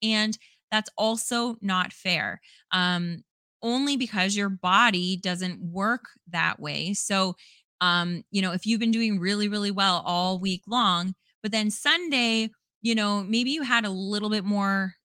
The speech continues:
salt, or maybe you worked out a little bit more, or maybe you were a little more dehydrated because you were out, you know, working out in the sun or whatever the case may be, Monday morning may not be an accurate result of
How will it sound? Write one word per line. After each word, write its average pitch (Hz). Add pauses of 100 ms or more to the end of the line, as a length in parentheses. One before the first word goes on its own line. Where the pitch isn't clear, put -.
salt, 185
or 180
maybe 185
you 247
worked 226
out 208
a -
little 185
bit 170
more, 160
or 156
maybe 196
you 240
were 208 (400)
a 196
little 240
more 233
dehydrated 185
because 175
you 175
were 170
out, 190
you 190
know, 175
working 190
out 175
in 175
the 175
sun 170
or 175
whatever 202
the 190
case 185
may 170
be, 214 (360)
Monday 302
morning 233
may 196
not 190
be 196
an 190
accurate 180
result 175
of 165